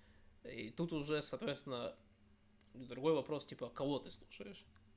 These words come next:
И, типа, нужно выбирать человека, э, допустим, я там выбрал Мишеля, человек, который, э, жил жизнью, которой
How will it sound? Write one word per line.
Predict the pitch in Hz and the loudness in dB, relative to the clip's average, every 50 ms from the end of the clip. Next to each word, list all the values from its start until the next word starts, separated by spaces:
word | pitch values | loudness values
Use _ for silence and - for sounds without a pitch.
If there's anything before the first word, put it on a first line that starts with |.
| - | -16
И, | - - | -14 -12
типа, | - - - - | -12 -8 -6 -2
нужно | 131 139 135 120 139 127 | -2 -2 -2 -2 -4 -8
выбирать | 131 127 127 123 123 123 | -6 -4 -2 -2 -2 -2
человека, | - - 139 131 143 190 214 - - 151 131 - - - - - - - - - - - - - - - | -2 0 0 2 2 2 0 2 2 0 0 0 -4 -12 -20 -20 -20 -20 -20 -20 -20 -20 -20 -20 -16 -12
э, | 147 135 | -10 -10
допустим, | - - 127 120 - 123 | -8 -8 -10 -8 -4 -4
я | 123 123 | -4 -4
там | 123 127 | -4 -8
выбрал | 127 123 - 127 | -10 -8 -8 -10
Мишеля, | 131 120 - - 180 - 92 156 - - - - - - - - - - - - | -8 -8 -4 -4 -2 -2 -2 -6 -8 -10 -18 -20 -20 -20 -20 -20 -20 -20 -14 -6
человек, | - - 160 160 160 | 4 6 6 6 6
который, | - 131 - 135 127 131 127 127 123 123 120 120 127 131 135 135 - - - - | 4 0 2 2 4 6 6 6 6 6 6 4 2 0 -2 -4 -8 -10 -12 -8
э, | 143 131 117 113 - - - - - - - - - - - - - - - | -6 -4 -4 -4 -6 -8 -8 -10 -12 -16 -20 -20 -20 -20 -20 -20 -20 -10 -8
жил | 139 135 139 170 170 147 131 135 | -6 -2 0 2 4 4 4 4
жизнью, | 151 165 156 156 139 123 123 - - - | 2 0 0 0 -2 -4 -4 -4 -6 -8
которой | 135 - 139 127 127 131 131 127 123 123 123 127 127 123 - | -6 0 4 4 6 6 6 6 6 6 4 4 2 0 -2